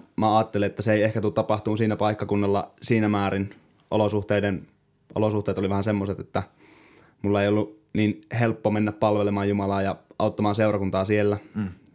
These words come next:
Speaker 1: Niin mä tiesin, että Jumala tulee siirtämään meitä johonkin kesän
Speaker 2: Mm.
Speaker 1: aikana.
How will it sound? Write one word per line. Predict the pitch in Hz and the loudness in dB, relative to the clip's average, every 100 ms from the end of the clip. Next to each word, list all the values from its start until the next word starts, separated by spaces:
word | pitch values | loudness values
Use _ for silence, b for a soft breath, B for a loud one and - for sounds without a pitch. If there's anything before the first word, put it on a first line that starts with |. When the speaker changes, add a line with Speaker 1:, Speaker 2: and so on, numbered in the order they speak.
| - | -12
Speaker 1:
Niin | - | -4
mä | 101 | -2
tiesin, | 98 113 107 | 2 2 2
että | 104 | 0
Jumala | 107 104 | 0 2
tulee | 110 104 | 0 2
siirtämään | 113 107 104 101 98 | 2 2 0 0 0
meitä | 98 101 | 0 0
johonkin | 107 101 82 82 98 - _ b b b | 0 -2 -4 -4 -6 -6 _ b b b
kesän | - 104 92 | -2 0 0
Speaker 2:
Mm. | 92 | 0
Speaker 1:
aikana. | 92 95 98 | -2 -4 -6